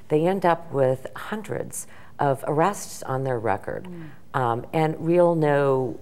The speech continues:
Speaker 1: uh, avenue through which they can seek any long-time, um, care. Um, usually if the court, uh, uh, mandates that a woman attend, you know, abuse, a substance abuse training program or,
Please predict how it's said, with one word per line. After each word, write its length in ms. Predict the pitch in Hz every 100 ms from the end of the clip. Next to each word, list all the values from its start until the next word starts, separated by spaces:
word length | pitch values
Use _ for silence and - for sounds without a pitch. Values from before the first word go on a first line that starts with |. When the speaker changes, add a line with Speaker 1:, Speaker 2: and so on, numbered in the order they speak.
| -
Speaker 1:
uh, 280 | 120 123 104
avenue 480 | - 135 165 143 120
through 240 | 104 127 123
which 300 | 131 - -
they 160 | 131
can 160 | - 127
seek 360 | - 131 113 - - - - -
any 420 | 147 123 110 95 - -
long-time, 840 | 139 160 170 165 139 131 120 120 113 - - - - -
um, 220 | 113 101
care. 540 | - 220 202 - - - - - - - -
Um, 260 | 131 120 - -
usually 680 | 160 180 180 175 156 135 -
if 180 | 135
the 180 | 131 127 - -
court, 500 | - - 170 170 170 - - -
uh, 300 | 127 123 - - - - - - - -
uh, 380 | - - - - - - -
mandates 600 | 156 156 151 135 - -
that 180 | 139 131
a 20 |
woman 300 | 127 131 123
attend, 560 | 123 - 135 131 123 113 - - - -
you 140 | 143 131
know, 260 | 120 107
abuse, 720 | - 113 135 139 131 - -
a 80 | -
substance 460 | - 147 - 147 -
abuse 360 | - 127 127
training 460 | - - 143 135 123
program 760 | - 135 123 127 123 120 120
or, 300 | 117 101 -